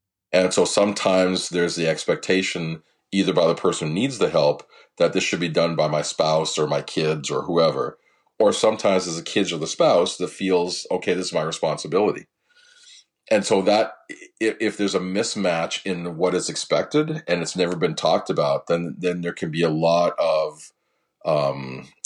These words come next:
unnecessary stress that people feel because they're trying to fulfill something that has not been clearly defined, or there's, they, they feel that there is this expectation on them that they're not ready or willing to, to fulfill. And so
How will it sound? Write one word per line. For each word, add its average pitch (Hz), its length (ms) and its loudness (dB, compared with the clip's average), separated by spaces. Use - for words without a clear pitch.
unnecessary 95 560 2
stress - 420 0
that - 120 -2
people - 260 -6
feel 64 380 -4
because 80 360 -2
they're 78 100 -2
trying 80 200 0
to 78 60 2
fulfill 80 400 0
something 78 540 -2
that 80 320 2
has 87 180 2
not 82 240 2
been 80 160 -2
clearly 78 300 0
defined, 80 540 0
or 101 480 2
there's, 92 600 0
they, 87 480 -4
they 87 280 -4
feel 120 440 0
that 90 160 -2
there 85 140 0
is 85 120 -2
this 80 260 -6
expectation 95 680 0
on 82 160 2
them 80 120 -4
that 80 100 -2
they're 76 100 -2
not 76 200 -2
ready 82 360 -2
or 78 120 0
willing 78 320 -2
to, 76 520 -6
to 85 100 -2
fulfill. - 580 0
And 87 160 0
so 92 420 4